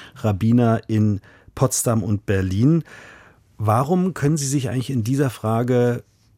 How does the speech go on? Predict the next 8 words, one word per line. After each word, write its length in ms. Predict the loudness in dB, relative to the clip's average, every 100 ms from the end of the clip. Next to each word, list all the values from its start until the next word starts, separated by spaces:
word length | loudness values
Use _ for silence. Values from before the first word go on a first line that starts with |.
| -4
nicht 380 | 0 0 -2 -2
einigen 360 | 2 2 2
mit 140 | 0 -2
der 80 | -2
jüdischen 340 | -2 -4 -4
Gemeinde 480 | -2 -2 -4 -4 -6
zu 160 | -6
Berlin? 420 | -6 -6 -8 -12